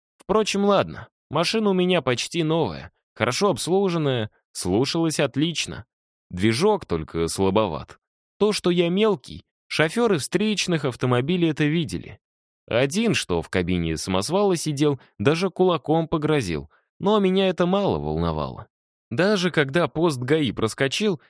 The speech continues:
где сотрудник отчаянно махал мне жезлом, я проехал без задержки — держа скорость километров семьдесят в час. Тот на мотоцикле пытался за мной последовать, но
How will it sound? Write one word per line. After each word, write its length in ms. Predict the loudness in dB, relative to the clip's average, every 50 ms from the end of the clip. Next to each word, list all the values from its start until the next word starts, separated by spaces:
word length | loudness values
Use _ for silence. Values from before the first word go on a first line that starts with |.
| _ _ _
где 240 | -2 2 2 2 2
сотрудник 640 | 2 0 0 2 2 2 2 2 2 0 2 2
отчаянно 500 | 0 0 0 -2 0 0 2 2 2 2
махал 380 | 2 2 0 2 2 2 2 2
мне 200 | 2 2 2 2
жезлом, 520 | 2 2 2 2 0 0 -2 -6 -8 -10 -14 _ _ _ _ _ -6
я 240 | -2 0 0 0
проехал 580 | 0 2 2 2 2 2 0 -2 0 0 0 0
без 200 | 2 2 0 2
задержки — 800 | 2 2 0 0 0 0 0 2 2 0 -2 -8 -10 -14 -16 -16 -18 _ _ _ _ _
держа 460 | 0 2 4 4 4 2 2 0 0 0
скорость 600 | -2 -4 -2 0 0 0 0 -4 -6 -10 -14 -20 _ _ _ _
километров 640 | -2 0 2 2 4 4 2 2 2 0 -2 -2 -2
семьдесят 560 | -2 0 2 2 2 0 -2 -6 -8 -10 -12
в 80 | -10 -8
час. 380 | -4 -4 -4 -4 -6 -10 -14 _ _ _ _ _ _ _ _ _ _ _ _ _
Тот 200 | 0 0 0 2
на 80 | 2 2
мотоцикле 680 | 2 2 2 2 0 0 0 0 0 0 2 0 0 2
пытался 580 | 0 0 2 2 2 2 2 0 0 0 2
за 140 | 2 2 2
мной 220 | 2 2 2 2
последовать, 680 | 0 0 -2 0 0 2 2 2 0 0 -2 -4 -4 0
но 340 | 0 2 2 2 0 -2